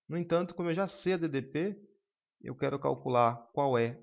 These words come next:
a carga de cada capacitor, a gente conclui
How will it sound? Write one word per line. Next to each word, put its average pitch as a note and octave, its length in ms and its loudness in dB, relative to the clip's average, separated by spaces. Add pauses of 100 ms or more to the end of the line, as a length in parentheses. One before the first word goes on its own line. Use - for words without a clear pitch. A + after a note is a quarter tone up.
(100)
a B2 120 2
carga D3+ 520 2
de A2+ 100 -8
cada A2+ 220 -4
capacitor, A#2+ 760 -6 (280)
a - 100 -6
gente C#3 240 -8
conclui D3+ 580 -8